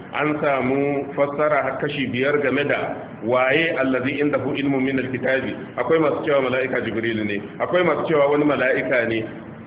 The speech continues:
Fahimta daban-daban har guda biyar. Sai Ibn al-Arabi ya ce, "Wa laysa 'ala al-ardi man ya'lamuhu."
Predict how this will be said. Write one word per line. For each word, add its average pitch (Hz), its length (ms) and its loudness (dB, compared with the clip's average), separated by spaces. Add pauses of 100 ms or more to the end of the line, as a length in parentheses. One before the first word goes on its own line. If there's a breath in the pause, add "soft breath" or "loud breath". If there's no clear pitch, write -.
Fahimta 185 480 2
daban-daban 147 460 0
har 175 180 2
guda 151 320 4
biyar. 127 300 2 (800)
Sai 180 380 2 (100)
Ibn 180 260 2
al-Arabi 151 440 2
ya 156 120 2
ce, 160 140 0
"Wa 139 200 2
laysa 175 420 2 (120)
'ala 175 200 4 (120)
al-ardi 160 460 2
man 156 260 4
ya'lamuhu." 135 1120 2